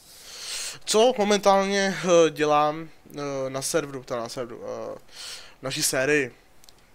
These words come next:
z pátý, pokud se nemýlím. Eh, momentálně vyvážím teda, můžete vidět na svých obrazovkách, pokud s-, eh,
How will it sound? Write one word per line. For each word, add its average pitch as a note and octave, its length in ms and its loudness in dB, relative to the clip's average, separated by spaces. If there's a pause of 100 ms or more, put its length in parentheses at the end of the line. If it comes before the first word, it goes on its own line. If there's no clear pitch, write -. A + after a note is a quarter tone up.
z - 60 -20
pátý, - 380 -8 (640)
pokud - 180 -20
se C#3 80 -8
nemýlím. C3 380 -8 (880)
Eh, D3 120 -4
momentálně A3+ 520 2
vyvážím G3+ 360 2
teda, F#3+ 480 2
můžete C#3 320 -10
vidět C3+ 140 -8
na C3 60 -4
svých C#3+ 240 -8
obrazovkách, E3 760 2
pokud - 380 -10
s-, - 180 -2
eh, C3+ 540 -4